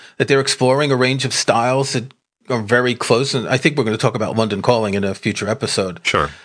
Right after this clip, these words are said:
Speaker 1: In, in some ways, it's really good that Exile on Main Street doesn't have more stuff, because then it would have become Sandinista, right? A triple album with two albums of, with two discs of good material.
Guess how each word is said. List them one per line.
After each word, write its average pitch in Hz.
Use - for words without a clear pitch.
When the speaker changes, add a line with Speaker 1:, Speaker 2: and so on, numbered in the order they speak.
Speaker 1:
In, 170
in 196
some 254
ways, 269
it's 208
really 214
good 156
that 175
Exile 156
on 135
Main 135
Street 139
doesn't 143
have 117
more 123
stuff, 190
because 131
then 135
it 151
would 139
have 135
become 131
Sandinista, 110
right? 113
A 120
triple 135
album 117
with 120
two 156
albums 127
of, 110
with 123
two 160
discs 135
of 107
good 113
material. 104